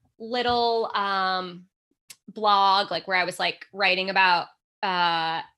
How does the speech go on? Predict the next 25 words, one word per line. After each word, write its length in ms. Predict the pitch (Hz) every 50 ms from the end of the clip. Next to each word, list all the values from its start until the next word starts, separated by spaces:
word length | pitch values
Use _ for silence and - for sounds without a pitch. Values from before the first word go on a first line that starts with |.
| _ _ - - _ _ _ _ _ _ _ - -
like, 260 | 165 170 165 - - - 202
eh, 100 | 196 - - - - -
you 140 | - 202 151
know, 120 | - - - _ -
the 100 | 208 196
latest 400 | 185 180 175 170 170 - - -
finds 380 | - 190 170 170 170 175 -
at 80 | 190 -
the 60 | 175
Gap 360 | - 175 165 165 160 - -
and 120 | 180 180 170
J. 160 | 180 165 156
Crew, 500 | - - 208 175 170 165 160 165 170 165 _ _ _ _ _ _ _ _ -
um, 600 | - 220 214 208 202 190 190 185 180 - - - _ _ _ _ _ _ _ _ _ - _ _ _ -
e-, 200 | - 226 185 - -
with, 400 | 202 208 185 - - - - _ _
you 140 | - 208 190
know, 160 | 180 165 -
and 140 | - 185 185
trying 240 | - - 190 185 180
to 60 | 180 170
do, 240 | 175 180 170 165
like, 180 | 165 165 160 -
affiliate 420 | 175 - 208 175 170 170 165 - -
marketing, 680 | 175 170 170 - 175 170 170 170 165 156 165 175 175